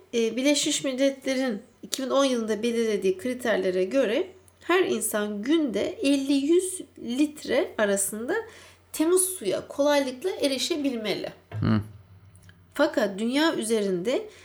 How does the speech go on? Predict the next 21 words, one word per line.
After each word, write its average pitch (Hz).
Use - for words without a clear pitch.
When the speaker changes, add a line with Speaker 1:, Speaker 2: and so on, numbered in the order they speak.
Speaker 1:
iki 349
nokta -
altı 202
milyar 226
insan 180
temel 269
hijyen 220
olanaklarından 170
mahrum. 196
Sekiz -
yüz 269
elli 302
milyonun 254
üzerinde 226
insanın 285
ise 370
temiz 302
suya 359
erişimi 247
yokmuş. -
Bulunmuyor. 233